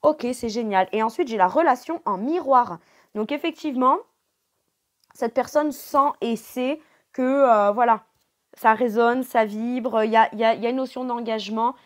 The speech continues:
Relation en miroir, il ou elle sait, euh, qui est bon pour lui, que, enfin, que vous êtes la bonne personne pour lui ou pour elle. Donc, il y a forcément, il y a un choix. Vous vous reconnaissez en l'autre, l'autre se reconnaît en lui.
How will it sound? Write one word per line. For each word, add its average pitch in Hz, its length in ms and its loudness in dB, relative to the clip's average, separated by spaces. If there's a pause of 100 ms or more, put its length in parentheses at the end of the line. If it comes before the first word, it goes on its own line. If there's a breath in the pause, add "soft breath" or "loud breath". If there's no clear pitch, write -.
(180 soft breath)
Relation 262 480 2
en 247 80 2
miroir, 233 460 0
il 262 160 -2
ou 254 140 0
elle 240 140 -4
sait, 247 420 -8 (520)
euh, 208 520 4
qui 262 380 -6
est 233 40 -4
bon 247 260 -6
pour 240 280 -6
lui, 233 400 -4 (140)
que, 247 80 -4
enfin, 214 180 -4
que 240 140 -6
vous 220 220 -6
êtes 226 120 -8
la 233 120 0
bonne 240 180 -2
personne 240 320 -8
pour 240 160 -6
lui 240 100 -4
ou 233 80 -4
pour 220 240 -8
elle. 226 180 2
Donc, 214 200 -6
il - 20 -10
y 202 40 -4
a 196 40 -4
forcément, 208 500 -4 (400 soft breath)
il 233 40 -2
y 240 40 2
a 247 60 2
un 247 100 0
choix. 220 300 0
Vous 220 140 -4
vous 214 160 -8
reconnaissez 233 500 -6
en 226 100 2
l'autre, 220 280 -2
l'autre 233 180 -6
se 247 60 -8
reconnaît 220 440 -4
en 214 100 0
lui. 214 240 -4